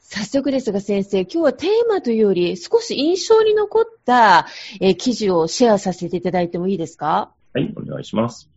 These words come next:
Speaker 1: え、あの、先日のトヨタさんの、えー、決算期の社長さん、社長さんのスピーチがすごく、あの、胸に残ったっていう方がいらっしゃって、確かになと思うんですが、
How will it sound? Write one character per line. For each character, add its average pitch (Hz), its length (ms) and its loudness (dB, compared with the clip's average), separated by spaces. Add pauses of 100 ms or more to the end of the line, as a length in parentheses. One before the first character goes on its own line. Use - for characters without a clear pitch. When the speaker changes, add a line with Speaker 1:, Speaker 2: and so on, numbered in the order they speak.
(120)
Speaker 1:
え、 202 200 -4 (260)
あ 196 140 -2
の、 196 140 0
先 254 280 0
日 254 320 -6
の 226 320 0 (220)
ト 285 100 -4
ヨ 415 220 2
タ 294 120 4
さ 202 220 0
ん 165 140 -4
の、 175 340 2 (720)
え 185 100 4
ー、 180 40 0
決 202 240 -2
算 233 140 0
期 190 100 -2
の 180 60 -2
社 196 200 -6
長 262 380 -2
さ 262 180 -4
ん、 240 180 -6
社 214 200 -6
長 240 160 0
さ 240 100 -2
ん 233 40 2
の 226 40 2
ス - 160 -10
ピ 359 140 2
ー 403 40 4
チ 233 120 -2
が 190 80 0
す - 120 -8
ご 330 120 -2
く、 302 200 2
あ 190 80 0
の、 156 160 -2
胸 185 240 4
に 254 80 2
残 170 260 2
っ 147 40 -4
た 156 160 2
っ 147 80 -6
て - 80 -6
い 151 40 0
う 147 40 -4
方 160 220 -2
が 151 60 -2
い 151 60 0
ら 170 100 0
っ - 20 0
し - 120 -8
ゃ 208 60 -4
っ - 20 -6
て、 160 380 0 (360)
確 - 240 -8
か 185 100 -2
に 170 100 -2
な 208 220 2
と 180 100 -6
思 185 180 -2
う - 20 -2
ん 170 40 -4
で 165 80 -6
す 165 160 -12
が、 175 340 0